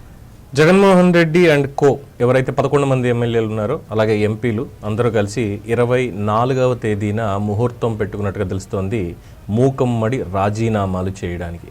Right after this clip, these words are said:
ఎందుకంటే అరవై రోజుల పాటు రాకపోతే అనర్హత వేటు అనేది ఇండియన్ కాన్స్టిట్యూషన్లో ఉంది, అలాగే అసెంబ్లీస్ యాక్ట్స్లో కూడా ఉంది అని చెప్పి మనం చూసాం. సెక్షన్,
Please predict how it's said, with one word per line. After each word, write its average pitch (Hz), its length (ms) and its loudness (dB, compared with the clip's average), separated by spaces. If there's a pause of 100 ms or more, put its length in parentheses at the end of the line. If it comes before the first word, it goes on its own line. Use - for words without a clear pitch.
(140)
ఎందుకంటే 107 380 -2
అరవై 120 320 2
రోజుల 135 300 0
పాటు 123 280 -2
రాకపోతే 104 640 0
అనర్హత 117 460 -2
వేటు 104 380 -2
అనేది 98 460 -4 (520)
ఇండియన్ 123 240 2
కాన్స్టిట్యూషన్లో 127 880 -2
ఉంది, 127 200 0
అలాగే 117 280 0
అసెంబ్లీస్ 113 500 -2
యాక్ట్స్లో 104 380 -4
కూడా 98 460 -2
ఉంది 107 280 -2
అని 98 180 -2
చెప్పి 95 200 -8
మనం 95 300 -6
చూసాం. 101 220 -8 (200)
సెక్షన్, 92 600 -8